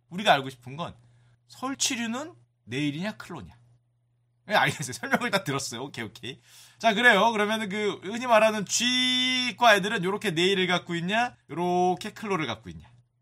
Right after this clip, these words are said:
손톱, 발톱 뭐 이렇게 얘기하죠. 뭐를 갖고 있냐? 자, 쥐들은 놀랍게도 대부분 맞추기 힘들어요. 둘 다 있다고 합니다. <laughs> 둘 다 있어. 제가 쥐 발을, 쥐 손을, 그래서 여러분들 오늘 이 슈카월드를 보시는 분들이라면 이제 앞으로 쥐를 봤을 때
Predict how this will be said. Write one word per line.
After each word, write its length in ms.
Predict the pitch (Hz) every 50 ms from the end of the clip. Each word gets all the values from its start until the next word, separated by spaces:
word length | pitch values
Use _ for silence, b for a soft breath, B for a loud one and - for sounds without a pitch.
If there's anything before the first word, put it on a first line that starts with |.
| _ _ _ _ _ _ _
손톱, 560 | - 196 202 202 202 185 - - 233 214 -
발톱 260 | - 151 143 - -
뭐 100 | 147 131
이렇게 160 | 139 - - 151
얘기하죠. 320 | 120 117 117 98 120 139 - _ _ _ _
뭐를 280 | - 196 277 294 311 285
갖고 240 | 302 - - 147 127
있냐? 260 | 107 98 90 78 - _ _ _ _ _ _ _ _ _ _
자, 80 | - 135
쥐들은 480 | - - 285 269 285 208 127 95 - - _ _ _ _ _ _ _ _ _ _ _ _ _ _ _
놀랍게도 680 | 95 95 98 98 95 - 101 90 127 185 226 254 - _ _ _ _ _
대부분 520 | - 92 95 98 104 113 175 240 277 294 - _ _ _ _ _ _ _ _ _ _ _
맞추기 280 | - - - - 127 127
힘들어요. 500 | 127 127 139 147 151 196 220 - - - _ _ _ _ _ _ _ _ _ _ _ _
둘 180 | _ - 113 113
다 80 | 143 156
있다고 240 | - - 95 85
합니다. 200 | 76 - _ _ _ _ _ _ _ _ _ _ _ _ _ _ _ _ _ _ _ _ _ _ _ _ _ _
<laughs> 600 | _ - - 143 - - _ _ - 202 - _
둘 180 | - - 143 139
다 140 | - - 110
있어. 260 | 95 - - - - - _ b b b b b b b b _
제가 360 | - - 139 - 147 143 - -
쥐 320 | - - - 165 185 226
발을, 380 | - 208 185 190 208 202 180 -
쥐 200 | - - 170 170
손을, 280 | 165 254 254 240 247 220
그래서 160 | 196 240 208
여러분들 300 | 196 202 233 220 233 262 220
오늘 520 | 202 226 240 240 247 247 240 247 247 240 226
이 100 | 220 196
슈카월드를 480 | - - - 240 233 214 226 220 220
보시는 300 | 160 190 190 185 202 190
분들이라면 500 | 190 185 196 185 202 190 160 123 117 135
이제 80 | 143 170
앞으로 240 | 160 160 - 180 180
쥐를 280 | - - 196 202 208 190
봤을 280 | 190 175 - - -
때 300 | - - 220 247 262 262